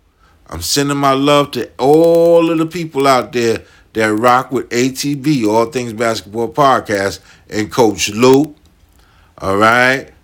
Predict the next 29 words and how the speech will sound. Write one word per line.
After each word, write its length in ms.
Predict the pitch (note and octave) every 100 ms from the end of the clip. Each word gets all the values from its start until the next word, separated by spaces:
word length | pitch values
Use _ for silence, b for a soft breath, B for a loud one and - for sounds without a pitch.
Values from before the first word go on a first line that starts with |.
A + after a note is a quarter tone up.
| _
It's 220 | - G2
a 80 | G2
Tuesday 600 | D#2 D#3 E3 D#3 D#3 D#3
show. 600 | C#3+ - D3+ D3 D3 D#3+ - _ _ _ _ _ _
Why? 580 | - D#2+ A2+ C3+ D#3+ F3
Because 400 | D#3+ A2+ B2 A2
my 200 | G2+ G#2
grandson's 760 | F#2 A2 B2+ C3 C3 D3 C3+ B2+
birthday 720 | A#2 F3 D#3 - C2+ G1+ - _ _ _ _ _ _ _
was 240 | G#2 G2+
this 200 | A2 G#2
weekend, 640 | F#2+ G#2 F#2+ D#2+ F#2+ G2 G2
and 80 |
I 100 | F2+
gotta 300 | F2+ G#2+ G#2+
take 300 | - B2 G2+
care 300 | - C#3+ A2
of 80 | F2
him. 180 | D#2 D2+ - b b b
Big 280 | - E3+ D#3
up 260 | D#3 B2 -
to 120 | B2+
my 240 | A#2 A#2 A2+
main 480 | A#2 A#2 A2+ G#2+
man, 500 | A#2+ A#2+ G2+ D2+ C2 - _ _ _ _
Beckham 640 | C#2+ C#3 A#2+ - G2+ D2+ - _ -
Jackson. 720 | A2+ G#2+ - - - D2+ B1+ _ _ _ _ _ D2+
All 160 | F2+ G2+
right? 500 | A#2+ B2+ C3+ C3+